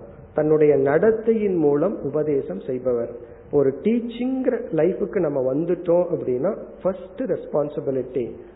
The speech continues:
நம்ம எதை டீச் பண்ணிட்டு இருக்கிறோமோ அது நமக்காக. நம்ம டீச் பண்ணும்போது எந்த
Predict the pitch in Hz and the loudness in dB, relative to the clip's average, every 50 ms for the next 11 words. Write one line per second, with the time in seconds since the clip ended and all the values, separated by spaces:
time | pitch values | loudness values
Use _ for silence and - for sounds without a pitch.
0 | - - - - - 135 123 123 147 170 185 196 208 240 285 - - 143 135 135 | -20 -20 -18 -10 -4 -2 0 0 0 0 0 2 2 2 2 0 0 2 2 2
1 | 139 139 196 220 - - - 185 226 - - - - - 151 147 147 143 139 - | 2 2 -2 -4 -2 0 0 0 0 -2 -8 -6 -4 -2 0 0 0 0 -2 -4
2 | 131 123 117 - 131 123 123 135 170 226 240 - - - - - - - - - | -6 -6 -4 -2 -2 -2 2 4 4 4 4 2 -2 -8 -12 -14 -16 -18 -16 -10
3 | - 127 139 139 202 226 - 151 127 120 120 135 170 190 - - - 156 120 110 | -6 -2 0 2 2 2 2 0 -4 -2 -2 -2 -2 -4 -4 -6 -4 -4 -4 -4
4 | 98 - - 139 135 - - - - - - - - - - - 147 147 151 156 | -6 -8 -6 -6 -6 -6 -8 -14 -20 -20 -20 -20 -20 -20 -10 -2 2 2 4 4
5 | 147 147 - - 220 247 226 - - - - 196 175 175 175 165 160 151 151 160 | 2 0 0 0 0 0 0 -4 -6 -2 0 2 2 4 4 4 4 4 4 4
6 | 180 139 - - - - - - - - - - - 143 160 170 190 220 247 254 | 0 0 -2 -4 -8 -12 -16 -18 -20 -20 -14 -10 -2 2 4 4 4 4 2 2
7 | 240 254 220 | 2 2 2